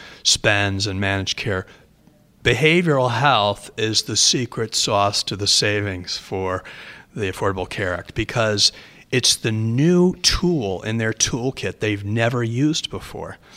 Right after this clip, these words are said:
And it's where the biggest savings. We know underlying depression, anxiety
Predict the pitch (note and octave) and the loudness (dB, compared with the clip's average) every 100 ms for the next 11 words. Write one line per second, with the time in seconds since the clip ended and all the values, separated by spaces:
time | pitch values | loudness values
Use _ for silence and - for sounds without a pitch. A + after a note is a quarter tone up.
0 | - - - E3+ E3+ E3+ - F#3+ E3 D#3+ | -20 -20 -6 0 0 0 0 0 2 0
1 | D#3 D#3 - - E3+ D3+ F#2+ - B2 B2+ | 0 0 2 2 2 0 -4 -4 -2 -2
2 | B2+ C3 C#3 C#3 C#3+ C#3 B2+ B2+ B2 A#2+ | 0 0 0 0 -2 -2 0 0 -2 -4
3 | - C3 - C3+ B2 A#2 A2+ A#2 A#2 | -4 -2 0 -2 -4 -2 0 0 -2